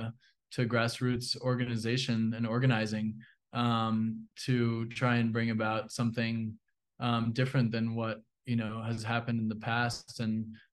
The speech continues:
um, that a change i-, is possible. And,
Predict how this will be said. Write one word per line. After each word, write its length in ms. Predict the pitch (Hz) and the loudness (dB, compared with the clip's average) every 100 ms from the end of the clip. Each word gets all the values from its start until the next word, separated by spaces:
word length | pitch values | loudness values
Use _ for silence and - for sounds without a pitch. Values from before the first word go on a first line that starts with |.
| _ | _
um, 360 | 120 113 110 113 | -4 -2 -2 -2
that 120 | 117 | -2
a 60 | 117 | -2
change 480 | 123 127 123 117 117 | 0 2 2 0 -6
i-, 280 | 113 127 135 | -4 -2 -2
is 200 | 127 147 | -2 -4
possible. 680 | 139 117 110 - 110 110 113 | 0 0 0 -2 -2 -2 -2
And, 360 | 120 113 110 | -2 0 0